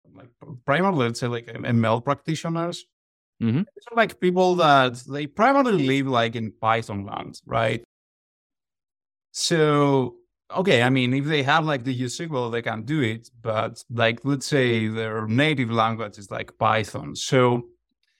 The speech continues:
Speaker 1: what did you, like, how, what was your experience working with them? Like, with people that they are coming, like, from a very, like, imperative programming kind of, like, environment and getting into, like, a declarative?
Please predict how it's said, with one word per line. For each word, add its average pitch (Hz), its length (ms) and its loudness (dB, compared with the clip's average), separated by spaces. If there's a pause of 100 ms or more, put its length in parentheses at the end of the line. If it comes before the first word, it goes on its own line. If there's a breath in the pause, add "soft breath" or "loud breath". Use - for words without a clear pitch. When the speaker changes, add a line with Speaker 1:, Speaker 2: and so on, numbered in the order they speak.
(400)
Speaker 1:
what 175 380 2
did 269 140 0
you, 247 380 2 (100)
like, 151 320 0
how, 180 260 2
what 196 240 0
was 254 160 -2
your 208 200 -2
experience 151 1040 -6 (120)
working 143 440 0
with 165 140 0
them? 185 340 2
Like, 120 220 -2
with 120 200 -4
people 165 260 0
that 147 140 -2
they 131 60 2
are 120 100 0
coming, 147 300 0
like, 131 200 -6
from 113 360 -6
a 107 100 -14
very, 131 360 -8
like, 117 280 -2
imperative 120 540 -4
programming 139 420 0
kind 139 320 -2
of, 131 140 -8
like, 127 260 -6
environment 139 600 0
and 117 160 -12
getting 123 260 -4
into, 117 140 -8
like, 110 220 -6
a 110 40 -8
declarative? 110 720 -2